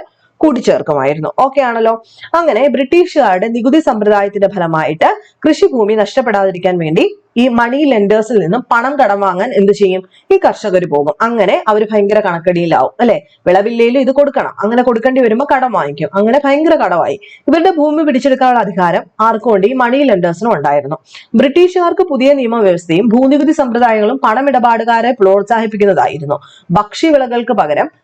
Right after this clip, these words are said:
ബ്രിട്ടീഷുകാർക്ക് ആവശ്യമായിട്ടുള്ള എന്താ കൃഷി ചെയ്തുകൊണ്ടിരുന്നത്? നീലം, പരുത്തി, ഇതൊക്കെ നാണ്യവിളകളാണ് ഇവരെ കൊണ്ട് നിർബന്ധിച്ച് ചെയ്യിച്ചുകൊണ്ടിരുന്നത്.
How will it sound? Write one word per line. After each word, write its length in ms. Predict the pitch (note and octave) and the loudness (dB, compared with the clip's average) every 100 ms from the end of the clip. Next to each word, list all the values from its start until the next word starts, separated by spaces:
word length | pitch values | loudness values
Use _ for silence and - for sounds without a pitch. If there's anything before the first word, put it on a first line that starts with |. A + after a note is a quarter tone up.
| - | -4
ബ്രിട്ടീഷുകാർക്ക് 640 | G#3+ C4 C#4+ C4+ C4+ A#3 | -2 2 0 2 2 2
ആവശ്യമായിട്ടുള്ള 680 | G#3+ G3+ G3+ A3+ G#3 G3+ G3+ | 0 0 -2 -2 0 2 2
എന്താ 320 | G#3+ G#3 A3+ | 2 2 0
കൃഷി 300 | G#3 G3+ - | 0 -4 0
ചെയ്തുകൊണ്ടിരുന്നത്? 720 | G#3+ F#3+ G3 F#3+ F3+ F3 F3+ | 2 2 2 0 0 0 0
നീലം, 380 | G3 G#3 F3+ F#3 - | 2 0 0 -2 -2
പരുത്തി, 320 | G#3+ F#3+ F#3+ | -2 -2 -4
ഇതൊക്കെ 280 | E3 G#3+ A3+ | 0 2 2
നാണ്യവിളകളാണ് 960 | A3 G#3+ A#3+ C#4 C#4 F#3 D#3 D3 - C#4 - _ - | 2 2 2 2 4 2 2 0 0 -2 -4 _ 0
ഇവരെ 220 | A3 A3+ | 2 2
കൊണ്ട് 280 | G#3+ G#3 A3 | 0 0 2
നിർബന്ധിച്ച് 460 | F#3+ F3 G#3 G#3 | 2 0 -2 -2
ചെയ്യിച്ചുകൊണ്ടിരുന്നത്. 880 | C4 G#3 E3 D#3+ F3+ D#3 D3 D#3+ D3 | -2 0 -2 0 -2 0 -2 -2 -2